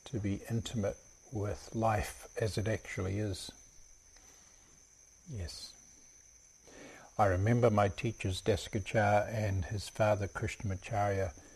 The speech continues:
speaking about breath. And they would emphasize that this breath is the principal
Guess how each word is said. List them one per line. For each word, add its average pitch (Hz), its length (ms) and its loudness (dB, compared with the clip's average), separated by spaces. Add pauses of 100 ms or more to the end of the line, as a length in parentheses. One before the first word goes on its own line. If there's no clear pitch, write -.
(220)
speaking 113 840 0 (140)
about 95 480 -2
breath. - 380 -6 (2500)
And 139 220 10
they 151 180 12
would 156 180 8
emphasize 87 840 4
that 110 160 2 (540)
this 131 340 0
breath - 760 0
is - 400 -2
the 101 280 -4 (1040)
principal 113 840 4